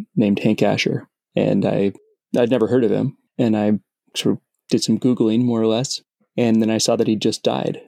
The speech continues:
And then I went from there to reading the, uh, things that people wrote for him on the,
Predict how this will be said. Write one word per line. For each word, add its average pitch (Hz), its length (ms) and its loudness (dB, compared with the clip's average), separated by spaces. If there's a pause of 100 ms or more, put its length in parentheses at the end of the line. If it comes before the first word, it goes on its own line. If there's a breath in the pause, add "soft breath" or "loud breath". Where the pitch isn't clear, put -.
(200)
And 110 160 2
then 113 140 0
I 110 80 0
went 110 220 0
from 110 180 2
there 113 220 2
to - 180 -2
reading 104 560 0 (340)
the, 104 460 0
uh, 98 100 -2 (160)
things 123 340 0
that - 120 -6
people 120 280 0
wrote 117 200 0
for 110 140 0
him 101 320 -4 (200)
on 104 380 2
the, 104 340 0